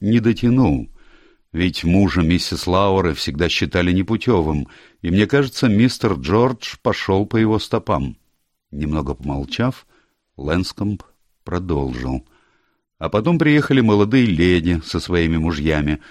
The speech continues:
Ему сразу же понравилась мисс Сьюзен,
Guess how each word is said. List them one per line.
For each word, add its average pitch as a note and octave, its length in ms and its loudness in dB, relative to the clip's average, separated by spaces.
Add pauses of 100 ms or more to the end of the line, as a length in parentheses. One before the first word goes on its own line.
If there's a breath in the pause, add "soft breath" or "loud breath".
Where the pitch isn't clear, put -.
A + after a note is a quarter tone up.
(380 loud breath)
Ему A2+ 300 4
сразу A#2+ 680 2
же C3 160 2
понравилась G#2+ 760 0
мисс A#2 220 2
Сьюзен, D#2 640 0